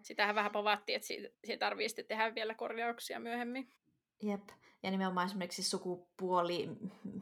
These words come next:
Speaker 2: mitä merkittää, niinku mikä sukupuoli ihmisellä voi virallisesti olla, niin kaikki tällainen on edis-, edistyksellisempää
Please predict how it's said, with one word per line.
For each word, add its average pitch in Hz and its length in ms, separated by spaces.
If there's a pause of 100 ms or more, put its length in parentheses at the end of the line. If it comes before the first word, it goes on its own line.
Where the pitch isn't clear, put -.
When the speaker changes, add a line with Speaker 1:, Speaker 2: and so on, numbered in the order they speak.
Speaker 2:
mitä 160 240
merkittää, 160 600
niinku 165 160
mikä 175 240
sukupuoli 180 800 (100)
ihmisellä 185 480
voi 180 120
virallisesti 185 600
olla, 175 380
niin 175 140
kaikki - 240
tällainen 185 420
on - 100
edis-, 196 320
edistyksellisempää 196 1160